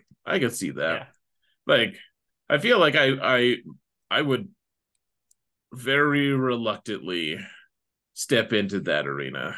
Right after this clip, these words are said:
Speaker 1: into the ultra, ultra hardcore, whatever you wanna call it,
Speaker 2: Right.
Speaker 1: um, arena of, of conquest. And, and then the thing that I would enjoy the most is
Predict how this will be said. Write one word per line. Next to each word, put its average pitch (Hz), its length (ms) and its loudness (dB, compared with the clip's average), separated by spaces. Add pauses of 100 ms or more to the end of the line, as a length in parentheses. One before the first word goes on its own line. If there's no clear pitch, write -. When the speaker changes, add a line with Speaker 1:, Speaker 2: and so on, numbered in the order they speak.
Speaker 1:
into 101 400 -2
the 87 260 -2
ultra, 95 760 -2
ultra 117 320 0
hardcore, 104 1000 2
whatever 98 360 -2
you 95 100 -4
wanna 87 200 -6
call 73 280 -4
it, 95 200 -2 (440)
Speaker 2:
Right. 120 260 -2
Speaker 1:
um, 92 460 -2 (480)
arena 110 400 2
of, 101 400 0
of - 160 -4
conquest. 120 720 -2
And, 113 360 0 (720)
and 151 340 -2
then 135 580 0 (240)
the 147 120 -8
thing 170 280 0
that 147 160 4
I 135 80 4
would 139 160 4
enjoy 127 360 0
the 120 100 -4
most 127 520 -8
is 113 540 0